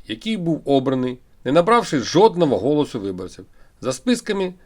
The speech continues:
забороненої проросійської О П З Ж, та який сьогодні на волі завдяки вісьми мільйонам застави, внесених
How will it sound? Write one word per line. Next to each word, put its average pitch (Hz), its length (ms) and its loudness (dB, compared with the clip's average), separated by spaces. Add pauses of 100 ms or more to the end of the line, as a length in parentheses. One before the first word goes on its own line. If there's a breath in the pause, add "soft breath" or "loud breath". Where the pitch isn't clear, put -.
(120)
забороненої 180 680 0
проросійської 120 720 0
О - 20 -6
П - 100 -10
З 95 120 -8
Ж, 151 240 -4 (340)
та 135 100 8
який 180 280 2
сьогодні 131 380 0
на 101 100 -2
волі 175 400 -4 (140)
завдяки 160 640 -6
вісьми 175 320 -4
мільйонам 127 540 2
застави, 98 540 -6 (440 soft breath)
внесених 175 720 -2